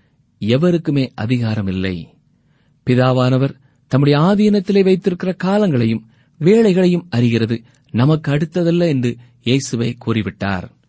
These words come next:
இது முக்கியமான காரியம் அல்ல. நானும் தீர்க்க தரிசனத்தை விசுவாசிக்கிறேன் என்றாலும்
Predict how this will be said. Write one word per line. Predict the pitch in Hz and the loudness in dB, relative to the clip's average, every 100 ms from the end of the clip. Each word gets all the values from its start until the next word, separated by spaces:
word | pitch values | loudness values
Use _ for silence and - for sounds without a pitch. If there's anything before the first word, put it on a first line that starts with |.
| _ _ _ _ | _ _ _ _
இது | - 254 202 196 | -2 2 2 0
முக்கியமான | 196 196 226 202 196 | -4 -4 -2 -2 -4
காரியம் | 127 113 107 | -4 -2 -2
அல்ல. | 101 98 - - _ _ _ _ _ _ | -4 -6 -8 -16 _ _ _ _ _ _
நானும் | 113 127 151 151 - _ _ | -2 0 0 -2 -8 _ _
தீர்க்க | 190 208 185 | 0 0 0
தரிசனத்தை | 156 139 143 143 190 | -2 -2 -2 -2 -4
விசுவாசிக்கிறேன் | 202 202 147 123 - 107 104 - _ _ _ | -4 -2 -2 -2 -4 -4 -6 -12 _ _ _
என்றாலும் | - 151 123 147 127 123 | 0 2 2 0 -2 -4